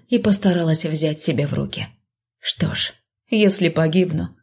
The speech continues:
то хоть с высоко поднятой головой. И до последнего буду надеяться,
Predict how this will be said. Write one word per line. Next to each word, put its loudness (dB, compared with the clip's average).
то 4
хоть 2
с 0
высоко 2
поднятой 0
головой. -2
И 4
до 6
последнего 2
буду 4
надеяться, 2